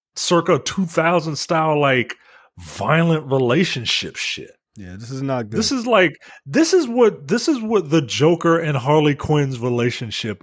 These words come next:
Speaker 1: is in real life.
Speaker 2: <laughs> You're right.
Speaker 1: And, and, <laughs> and, like, this is not, like, this isn't goals, guys. This is sad. This shit
Speaker 2: Yes.
Speaker 1: is sad, man.
Speaker 2: Yeah, I
Speaker 1: Um,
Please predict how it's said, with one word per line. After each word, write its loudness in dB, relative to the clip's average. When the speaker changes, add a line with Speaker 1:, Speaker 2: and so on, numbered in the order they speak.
Speaker 1:
is -6
in -12
real -8
life. -16
Speaker 2:
<laughs> -14
You're -2
right. -12
Speaker 1:
And, 2
and, 0
<laughs> 2
and, -4
like, -4
this 2
is -2
not, -4
like, -2
this 0
isn't 2
goals, 2
guys. -4
This -4
is -4
sad. -2
This -6
shit 0
Speaker 2:
Yes. 0
Speaker 1:
is -4
sad, -2
man. -12
Speaker 2:
Yeah, -10
I 2
Speaker 1:
Um, -8